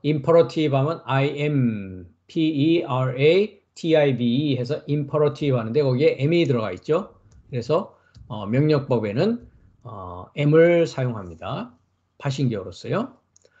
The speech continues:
자, 그러면 우리가 이사야서 육십 장 일 절을 보면서 동사 명령법을 우리가, 아, 동시에 확인함과 동시에 그 의미를 생각해 보도록 하겠습니다.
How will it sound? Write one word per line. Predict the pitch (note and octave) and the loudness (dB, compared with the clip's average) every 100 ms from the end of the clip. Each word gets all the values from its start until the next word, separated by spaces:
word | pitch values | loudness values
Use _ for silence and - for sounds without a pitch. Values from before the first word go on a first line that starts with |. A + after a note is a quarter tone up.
| _ _ | _ _
자, | A2+ | -6
그러면 | A2+ E3+ F#3 | 2 4 6
우리가 | D#3 C#3+ D3+ F#3 | 6 4 4 2
이사야서 | C#3+ F3+ F3+ F3+ | 0 4 4 4
육십 | E3 C3+ - | 0 -2 -6
장 | - E3+ | -2 0
일 | C#3+ | -2
절을 | C3+ E3 C#3 | 0 0 2
보면서 | D3 D3+ B2 G2 F2+ E3 A3 - | 0 0 -2 -6 -4 -2 -4 -10
동사 | - C3+ D3 C#3+ D3+ | -4 0 0 2 2
명령법을 | C#3+ A#2 B2+ C3 A#2+ A#2+ G2+ F2 G2 E3+ A3+ _ _ _ | 0 -2 -2 -2 -4 -6 -8 -8 -6 -6 -6 _ _ _
우리가, | A2+ G#2+ C#3+ G3 - _ _ _ | -10 -4 -2 -4 -10 _ _ _
아, | A2+ G2+ F#2 F2 _ _ | -12 -10 -12 -14 _ _
동시에 | C#3 C#3+ D#3 | 0 2 2
확인함과 | C3+ G3 G3+ F#3 D#3 E3 | 2 2 2 2 2 0
동시에 | C#3 G#2+ - F2+ A2+ F3+ F#3+ | 0 -6 -10 -12 -8 -10 -10
그 | B2+ | -8
의미를 | A#2+ A2+ C3 E3 | -6 -4 -2 -2
생각해 | - C#3 C3 | -4 -6 -6
보도록 | A2 G#2+ G#2 | -8 -6 -6
하겠습니다. | D3 - F2 E2 - | -6 -8 -12 -14 -16